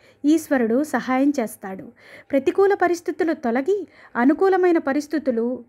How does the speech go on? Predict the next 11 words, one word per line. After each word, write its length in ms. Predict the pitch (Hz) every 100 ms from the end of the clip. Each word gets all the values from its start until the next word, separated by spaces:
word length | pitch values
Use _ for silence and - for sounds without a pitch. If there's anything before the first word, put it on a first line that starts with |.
| -
తోడవుతూ 520 | 277 302 285 254 320
ఉంటాయి. 480 | 311 233 247 190 - _ _ _ _ - _
లంకపై 520 | 240 269 302 381 381 370
విజయము 720 | 269 233 320 320 311 320 269
మరియు 380 | 233 269 277 269
శ్రీరాముడు 600 | 269 247 294 320 311 320
అయోధ్య 560 | 240 233 277 285 240
తిరిగి 340 | 320 262 240 302
రావటము 680 | 294 262 247 247 233 233 - - _
సర్వవిదితమే 920 | - 254 240 320 330 320 320 339 320
కదా. 380 | 311 269 269 269